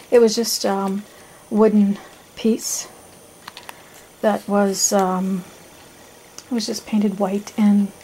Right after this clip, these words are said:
like a mint green. So I painted, I started by giving it a coat of white paint. Then I added the snow tex here. Love that stuff. I mixed it with, um,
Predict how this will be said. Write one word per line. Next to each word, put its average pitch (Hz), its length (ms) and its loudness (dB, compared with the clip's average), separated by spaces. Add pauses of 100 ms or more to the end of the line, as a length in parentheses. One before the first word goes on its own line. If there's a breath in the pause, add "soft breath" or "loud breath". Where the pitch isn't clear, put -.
(580)
like 208 160 -12
a 208 40 0
mint 202 440 0
green. 208 420 0 (440 loud breath)
So 214 280 2
I 202 160 4
painted, 233 500 4
I 214 160 0
started 214 400 0
by 214 140 2
giving 214 320 4
it 220 180 0
a 214 120 0
coat - 340 -4
of 214 200 -2
white 220 280 -2
paint. - 440 -4 (920 loud breath)
Then 214 320 2
I 220 100 0
added 208 460 0
the 202 260 0
snow 202 380 0
tex - 400 -8
here. 196 300 0 (600 loud breath)
Love 185 560 -10
that - 220 -6
stuff. - 360 -6 (720 loud breath)
I 196 180 -2
mixed - 580 -2
it 220 240 0
with, - 600 0
um, 196 360 2